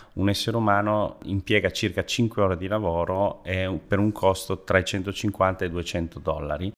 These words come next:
L'intelligenza artificiale fa un lavoro simile a quello dell'uomo con un costo di dieci centesimi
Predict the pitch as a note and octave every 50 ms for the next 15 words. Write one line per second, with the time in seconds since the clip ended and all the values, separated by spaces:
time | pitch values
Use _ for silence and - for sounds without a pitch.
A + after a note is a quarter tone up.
0 | _ _ _ _ _ _ _ - - G2+ G2+ F#2+ - A2+ A2 G#2+ A#2+ A#2 A2 A#2
1 | G#2+ - - G#2+ B2 B2 - - G#2 G#2 A2 A2 G#2+ G#2+ - - - _ - -
2 | - - G#2 F#2+ F2 - - - - - F#2+ F#2 F2 E2+ E2+ E2 D#2+ E2 F2+ F2+
3 | G2+ G2 G2 F#2 F2 E2+ - - - - - - - - - G#2+ G#2+ G#2 G2 F2
4 | F2+ F2 E2+ - - - E2+ - - G2+ F2+ F#2 F2+ E2+ F2 F#2 G2+ G#2+ G#2 F#2+
5 | G2+ G2+ A2 A#2 B2 C3 - - - - - - G#2+ A2 A2 G#2 G#2+ G#2 - G#2+
6 | G#2+ G#2+ - - - - F#2+ F2+ F2 D#2+ - - - - - _ - - F2+ F2+
7 | F#2 F#2 F#2 - - - F#2+ G#2 A#2+ A2 - - - - F#2+ F2 E2 - D#2 D#2+
8 | D#2+ F2 F#2+ G#2 A2+ C#3 D3+